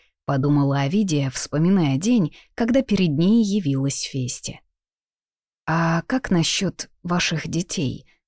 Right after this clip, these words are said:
спросила серая ведьма, переводя тему. «Они пошли в маму или папу?» Элия рассмеялся.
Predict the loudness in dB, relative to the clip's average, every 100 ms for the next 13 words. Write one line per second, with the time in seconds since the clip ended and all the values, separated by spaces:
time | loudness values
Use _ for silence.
0 | -14 -6 -4 -2 0 0 0 0 -2 -2
1 | -2 0 2 2 0 -2 -2 0 -2 -4
2 | -6 -8 -8 -12 _ _ _ _ -2 4
3 | 4 4 0 2 0 2 4 4 4 2
4 | 0 -4 -4 -4 -4 -10 -16 _ _ _
5 | _ _ _ _ 0 2 4 2 2 0
6 | -2 -2 0 2 0 -2 -6 -8 -8